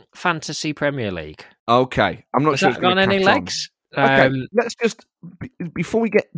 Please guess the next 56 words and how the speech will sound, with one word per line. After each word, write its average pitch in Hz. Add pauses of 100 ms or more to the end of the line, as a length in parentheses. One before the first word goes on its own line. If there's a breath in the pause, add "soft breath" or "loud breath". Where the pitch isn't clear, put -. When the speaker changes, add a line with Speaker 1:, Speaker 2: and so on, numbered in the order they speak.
(100)
Speaker 2:
deep 180
into 143
that. 87 (360)
Speaker 1:
Mm. 90
Oh, -
Speaker 2:
It's 151
Speaker 1:
you 117
still 104
Speaker 2:
eleven 185
eight 180
Speaker 1:
haven't 107
Speaker 2:
to 95
Speaker 1:
said 110
Speaker 2:
me. 92
Speaker 1:
what 82
was 87
wrong 87
with 80
the -
porridge, 82
by 76
the -
way. 69 (1080)
Speaker 2:
Oh, 226
it's, -
um, 220 (540)
I 233
think, - (200)
firstly, 151
uh, 117 (120)
from 165
what 196
I 196
can 175
glean 123
from 107
having 110
had 104 (140)
three 131
or 107
four 117
bowls 92
of 85
it, - (100)
it's, - (100)
um, 131 (120)
low 151
quality 165
oats 104 (260)
and 113
a 107
poor 120
water 107
to -
milk 98
ratio. 90